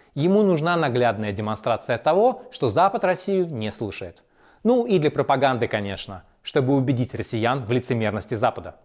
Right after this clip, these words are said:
А потом главный зритель отвлечется на что-то другое, и про грязную бомбу забудут.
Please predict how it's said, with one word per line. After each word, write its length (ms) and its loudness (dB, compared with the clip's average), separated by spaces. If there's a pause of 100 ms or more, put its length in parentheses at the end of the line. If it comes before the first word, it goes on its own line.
(160)
А 120 -2
потом 420 2
главный 400 2
зритель 500 0 (120)
отвлечется 600 -4
на 100 -2
что-то 280 0
другое, 560 2 (240)
и 100 2
про 160 -2
грязную 460 0
бомбу 500 -2
забудут. 580 -6